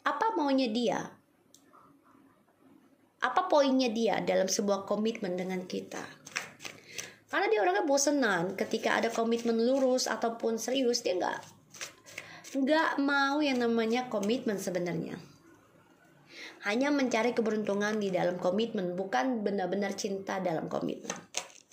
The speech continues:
Page of Wands, ya, dia akan mendengar kabar buruk ya. Karena be-, eh, seharusnya kabar baik, ini mendapat kabar buruk. Kenapa? Ya karena ada perceraian sebagian atau dia menyesali dengan apa yang dia lakukan. Di sini,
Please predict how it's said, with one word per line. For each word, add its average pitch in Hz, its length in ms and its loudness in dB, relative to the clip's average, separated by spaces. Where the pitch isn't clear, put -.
Page 277 240 2
of 302 160 0
Wands, 208 560 -2
ya, 247 240 2
dia 277 160 4
akan 320 160 4
mendengar 233 320 4
kabar 202 320 0
buruk 247 400 0
ya. - 240 -2
Karena 285 160 2
be-, 240 320 2
eh, 247 240 4
seharusnya 277 400 4
kabar 247 320 2
baik, - 640 0
ini 320 160 2
mendapat 240 400 0
kabar 202 400 0
buruk. 196 480 -4
Kenapa? 214 480 0
Ya 269 80 2
karena 359 240 0
ada 269 240 2
perceraian 208 480 -2
sebagian 254 560 2
atau 247 480 2
dia 233 160 2
menyesali 208 640 0
dengan 202 320 0
apa 190 160 -2
yang 190 240 -2
dia 185 160 0
lakukan. 180 480 -6
Di 294 160 0
sini, 233 560 0